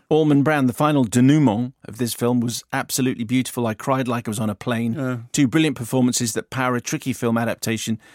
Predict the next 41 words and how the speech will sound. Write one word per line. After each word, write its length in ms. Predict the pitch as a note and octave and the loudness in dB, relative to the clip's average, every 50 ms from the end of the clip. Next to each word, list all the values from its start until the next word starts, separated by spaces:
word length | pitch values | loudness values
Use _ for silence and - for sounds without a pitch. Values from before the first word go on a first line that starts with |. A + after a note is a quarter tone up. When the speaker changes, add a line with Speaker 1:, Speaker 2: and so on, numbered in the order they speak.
| - _ | -20 _
Speaker 1:
of 120 | - G#2+ G#2+ | -10 -6 -4
an 40 | G#2+ | -4
intensely 500 | G#2+ G#2 - A#2+ A#2 G2+ - - A2 F#2+ | -4 -4 -4 -6 -6 -6 -8 -10 -12 -12
fo-, 240 | - - A2+ G#2+ - - - | -12 -12 -14 -12 -4 -4 -4
<coughs> 140 | - - - | -4 -2 -4
excuse 340 | B2+ - - - C3+ A#2+ | -6 -6 -6 -6 -6 -6
me, 160 | - G#2 G2 - - - - - - | -6 -8 -8 -10 -14 -20 -20 -14 -8
intensely 460 | B2 A2 - - A#2 A2+ - - A#2+ | -8 -6 -4 -4 -6 -6 -6 -6 -8
focused 460 | A2 - A2+ G#2+ - - G2+ - - | -8 -6 -8 -8 -8 -10 -12 -6 -2
novel. 260 | D3 C#3 G#2+ G2+ - - _ - - _ _ - | -2 -2 -2 -4 -10 -16 _ -20 -20 _ _ -4
On 140 | C3 C3+ B2+ | -4 -2 0
Chesil 260 | - D3+ B2+ C3 A#2 | 0 0 0 0 -2
Beach 220 | D3 C#3 - - | -4 -4 -4 -8
at 100 | B2 - | -8 -8
ten. 300 | - - E3 F3 F#3+ F#3+ - _ _ _ _ _ - C3 B2 - | -6 -6 -4 -4 -6 -8 -12 _ _ _ _ _ -14 -12 -6 -2
At 160 | - D#3 - | -2 -2 0
nine, 300 | F3+ F3+ F#3 F3+ E3 C#3+ | 0 2 2 4 4 2
the 80 | C3+ C3 | 2 2
Guernsey 480 | - - F#3 F#3+ G3 F#3+ D3+ D#3 E3 D3 | 2 2 2 2 2 0 0 0 0 0
Literary 400 | D3+ F3+ - - - E3+ D#3+ D3+ | 0 0 -2 -2 -2 -2 -2 -2
and 80 | C3 | -2
Potato 520 | - C3+ - - E3 E3 D#3 - D3+ D3+ C#3+ | -4 -4 -2 -2 0 0 0 -2 -2 -2 -2
Peel 400 | - - D3 D3 D3 C#3+ C#3 C3+ | -4 -6 -4 -2 -2 -2 -2 -4
Pie 360 | - - - C3+ B2+ B2+ C3 | -4 -4 -2 0 0 0 -2
Society. 720 | - - C3+ - - C3 A#2 A2+ G#2 G2 - - F#2+ F#2 F2+ | -4 -6 -4 -4 -2 -2 -2 -2 -4 -6 -8 -10 -10 -2 0
Speaker 2:
Does 160 | - B2+ B2 | 2 2 2
Speaker 1:
There 100 | B2+ A#2 | 0 -2
you 60 | G#2 | -2
go. 40 | G2+ | 0
Speaker 2:
exactly 260 | B2+ C3+ - C#3 C#3 | 0 0 0 0 -2
what 140 | B2+ A#2+ A#2+ | -2 -2 -2
it 80 | A2 A2+ | -2 -4
says 160 | A#2+ G#2 G2 | -4 -4 -4
on 80 | G2 F#2+ | -4 -6
the 60 | F#2 | -8
tin. 200 | - - F#2 F#2 | -10 -10 -10 -8
Speaker 1:
Got 160 | F2+ A#2+ A2 | -8 -8 -8
it 100 | A2 - | -8 -8
right 320 | - A2 G#2 D#2 D2 - | -8 -8 -8 -10 -12 -16
as 140 | - E2 - | -20 -18 -16
well. 240 | F2+ E2+ F2 F2 | -14 -14 -14 -16